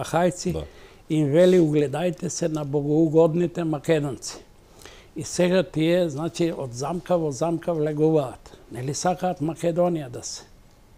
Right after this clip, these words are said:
Speaker 1: Македонци, а нема македонски
Speaker 2: Македонец
Speaker 1: јазик.
Speaker 2: се раѓаш, а не се
Speaker 1: А
Speaker 2: правиш.
Speaker 1: тоа што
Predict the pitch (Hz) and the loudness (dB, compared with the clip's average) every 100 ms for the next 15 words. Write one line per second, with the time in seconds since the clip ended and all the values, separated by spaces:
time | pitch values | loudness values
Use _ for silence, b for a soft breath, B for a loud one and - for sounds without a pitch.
0 | - - - 127 - 156 165 156 - - | -20 -20 -14 -6 0 2 2 0 -2 -10
1 | - 139 151 160 160 147 165 160 151 92 | -12 -10 -8 -6 -6 -6 -6 -4 -6 -4
2 | 104 98 104 - 110 104 113 92 87 - | -2 0 -2 -2 -2 4 4 4 -2 -6
3 | 87 85 85 - 139 104 180 214 175 - | -10 -10 -10 -6 -4 2 8 10 10 6
4 | - 139 123 | -6 -10 -10